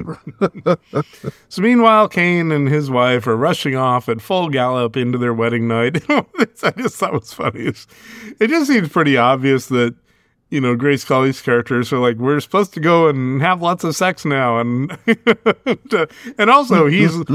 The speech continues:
Speaker 2: he's way older than her. And literally, I mean, he was, like, in his fifties, and she, the actress, uh,
Speaker 1: He, he definitely does look, uh, considerably
Speaker 2: Yeah, she was
Speaker 1: older than
Speaker 2: twenty-one,
Speaker 1: her.
Speaker 2: and he was, like, thirty years older. So he kinda won the lottery on that, and she wants to have lots of sex with him. But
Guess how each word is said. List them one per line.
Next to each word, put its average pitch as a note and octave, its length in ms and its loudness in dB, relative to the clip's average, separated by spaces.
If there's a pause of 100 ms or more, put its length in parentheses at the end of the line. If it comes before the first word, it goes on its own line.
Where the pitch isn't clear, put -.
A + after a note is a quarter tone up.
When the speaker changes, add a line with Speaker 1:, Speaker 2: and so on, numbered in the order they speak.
(200)
Speaker 2:
he's C#3+ 240 0
way D#3+ 300 4
older C3+ 240 2
than A2 120 0
her. A#2+ 280 0
And C3 80 0
literally, B2 400 2
I - 20 2
mean, A#2 160 0
he C3+ 100 0
was, A2+ 120 -2
like, A2 180 -4
in A#2 100 -4
his G#2 140 -4
fifties, A2 420 -2
and G#2+ 200 -2
she, A#2 420 -2
the A#2+ 180 -4
actress, A2 520 -4
uh, G#2+ 180 -2 (320)
Speaker 1:
He, D#3 220 2 (100)
he F3+ 160 2
definitely D#3 720 0
does C3 420 0
look, B2 240 0 (580)
uh, G2 460 -2 (160)
considerably G#2 500 -2
Speaker 2:
Yeah, F2 40 -2
she F2+ 120 2
was F#2 140 4
Speaker 1:
older F#2 100 2
than - 100 2 (120)
Speaker 2:
twenty-one, A2 340 2
Speaker 1:
her. G#2+ 60 -2
Speaker 2:
and G#2+ 80 -2
he B2 80 -2
was, A2 100 -2
like, G#2+ 180 -2
thirty G#2+ 240 -2
years G#2 240 -2
older. G#2+ 320 -2
So G#2+ 320 -4 (340)
he E3+ 140 -4
kinda D#3+ 220 0
won C3+ 220 0
the B2+ 80 0
lottery A#2+ 360 2
on A#2 100 -2
that, A2+ 280 0
and A2 160 -2
she C#3 140 -4
wants B2+ 280 -2
to A#2+ 100 -2
have A#2 140 -2
lots A2+ 240 -2
of A#2 80 -4
sex A2+ 280 -6
with A2+ 120 -2
him. A2 220 -2
But G#2 240 -6